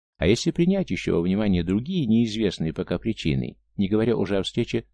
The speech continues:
с новыми роями метеоритов, то продолжительность этого времени, наверное, окажется ещё больше. Таким образом, Солнце переживёт все миры в своей системе.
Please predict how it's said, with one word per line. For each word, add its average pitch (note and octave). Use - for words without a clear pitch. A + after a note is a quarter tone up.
с -
новыми F#2
роями D#2+
метеоритов, F2
то E2+
продолжительность F2
этого D2+
времени, C#3
наверное, C3
окажется F#2+
ещё D#2
больше. C2+
Таким A2+
образом, F2
Солнце C3
переживёт A#2
все -
миры G#2
в C3
своей A2
системе. C#2+